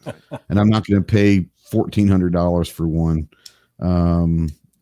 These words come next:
Speaker 2: so, yeah, I'm, I'm gonna go the Grand and, and, and probably the Mosin. Uh, probably Mosin. Uh,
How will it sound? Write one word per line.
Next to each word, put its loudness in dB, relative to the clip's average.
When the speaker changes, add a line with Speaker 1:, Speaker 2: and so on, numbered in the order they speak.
Speaker 2:
so, 0
yeah, 2
I'm, 0
I'm 0
gonna 4
go 2
the 2
Grand 2
and, 0
and, 0
and 0
probably 0
the 2
Mosin. 0
Uh, -10
probably -4
Mosin. -4
Uh, 4